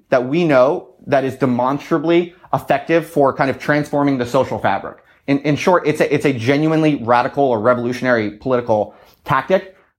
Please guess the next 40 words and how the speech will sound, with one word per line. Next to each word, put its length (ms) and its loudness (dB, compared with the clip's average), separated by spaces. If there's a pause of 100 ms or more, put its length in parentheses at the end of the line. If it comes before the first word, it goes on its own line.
w-, 240 -12
where 260 2
individuals 520 2
and 100 0
groups 340 -4
can 160 0
actually, 540 -2 (220)
uh, 200 2
follow 320 2
certain 380 -2
principles 600 -2 (300)
and 140 0
transform 420 0
society 420 -2
at 80 -2
large 280 2
in 240 -4
what, 300 -4
in 100 0
a 40 0
way 200 2
that 280 0
maps 320 0
onto 240 0
what 140 0
most 240 -2
of 60 -4
us 120 0
think 160 -2
of 80 0
as, 160 2
like, 160 -2
revolutionary 500 0
politics, 380 -2
like 120 -6
trying 180 0
to 60 -4
change 320 -2
the 60 -6
world, 320 -6